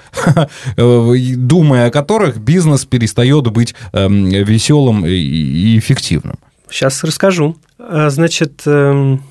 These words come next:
Speaker 2: я отношусь к тем, которые думают о душе и о коллективе. А, это действительно так, потому что даже там,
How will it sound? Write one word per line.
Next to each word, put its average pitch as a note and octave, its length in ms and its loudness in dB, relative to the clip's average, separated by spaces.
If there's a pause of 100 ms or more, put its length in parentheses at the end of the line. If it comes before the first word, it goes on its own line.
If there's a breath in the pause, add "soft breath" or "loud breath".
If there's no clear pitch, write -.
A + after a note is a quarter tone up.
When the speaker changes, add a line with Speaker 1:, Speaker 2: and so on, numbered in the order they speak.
(120)
Speaker 2:
я G3 220 0
отношусь G3+ 400 -4
к - 60 -14
тем, B3 260 0
которые D#3+ 260 0
думают D3 380 0
о C#3 60 0
душе D3 360 0
и E3 80 2
о C#3 80 0
коллективе. C3 640 -8 (200)
А, C3 360 -2
это C#3+ 240 -2
действительно C#3+ 500 -4
так, A3+ 220 -2
потому D3+ 260 0
что C#3+ 380 -2 (280 loud breath)
даже C#3+ 320 0
там, B2 880 -4